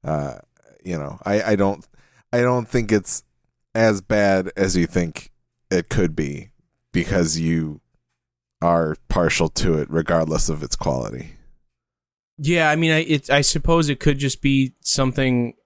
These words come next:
Speaker 2: where it's like, um, it's a comic book movie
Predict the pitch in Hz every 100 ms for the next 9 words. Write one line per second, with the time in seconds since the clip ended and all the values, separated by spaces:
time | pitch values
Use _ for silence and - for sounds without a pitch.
0 | _ _ _ _ _ _ 135 127 127 120
1 | 110 120 - 131 117 - 120 113 110 107
2 | - - _ _ _ _ _ _ _ _
3 | _ - _ _ _ _ _ _ _ _
4 | _ _ _ _ _ _ _ _ _ _
5 | 151 139 131 - 131 139 - 135 143 139
6 | 151 151